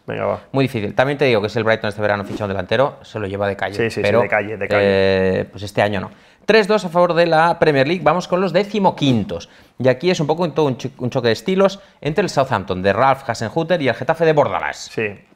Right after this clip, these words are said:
Speaker 1: <laughs> El Getafe ha jugado con fuego este año.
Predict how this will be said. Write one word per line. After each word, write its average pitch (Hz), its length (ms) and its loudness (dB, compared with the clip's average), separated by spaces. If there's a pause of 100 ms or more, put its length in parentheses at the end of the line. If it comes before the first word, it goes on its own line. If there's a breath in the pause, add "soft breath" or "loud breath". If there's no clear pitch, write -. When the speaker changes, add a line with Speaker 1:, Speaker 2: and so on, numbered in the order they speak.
(160)
Speaker 1:
<laughs> - 320 -6
El 147 80 2
Getafe 131 600 0 (560 loud breath)
ha - 80 -2
jugado 143 260 4
con 127 140 2
fuego 135 280 2
este 131 200 0
año. 139 320 0